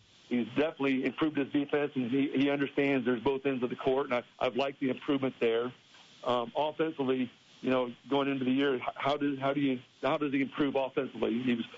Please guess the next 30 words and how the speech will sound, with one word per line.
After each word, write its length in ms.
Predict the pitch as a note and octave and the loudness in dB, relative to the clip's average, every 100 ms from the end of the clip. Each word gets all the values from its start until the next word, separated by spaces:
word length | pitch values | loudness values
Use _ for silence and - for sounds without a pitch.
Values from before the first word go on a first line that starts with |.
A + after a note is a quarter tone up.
| - - | -20 -2
he's 160 | B2 A#2+ - C3 | 0 0 -2 0
really 240 | D3+ D3 | 0 2
one 140 | C#3 | 0
of 40 | B2+ | 0
the 60 | |
best 240 | B2+ C3 - | 0 -2 -2
shooters 260 | C#3+ C3 | -2 0
in 100 | B2 | 0
the 80 | A#2 - | -2 0
state 300 | C3+ C3+ - - | 0 0 -4 -2
as 140 | A#2+ | 0
he 100 | A#2+ | 0
comes 280 | - C#3+ B2+ | 0 -2 0
off 120 | C3 - | -2 -6
screens 340 | - C3 C3 B2 | -2 0 0 0
looking 300 | B2+ C3 A#2+ | 0 -2 0
for 180 | C3 B2+ | 0 0
a 40 | |
shot, 420 | - B2+ B2+ - - _ - - - - | 0 0 0 -2 -8 _ -20 -20 -10 -2
and 340 | B2+ C3 B2 | 0 2 0
his 160 | C3+ C3+ | 0 0
percentages 680 | D3 - D#3 D#3 B2+ A#2+ G2+ - - | -2 0 0 0 0 -2 -4 -8 -4
have 140 | B2 | 0
gone 220 | B2+ B2 | 0 0
up. 160 | A#2+ A#2 | 0 0
He, 120 | C#3 | 0
I 120 | C3 | 0
think 160 | C3+ C3 | 0 0
he 80 | |
was 120 | C3+ | 0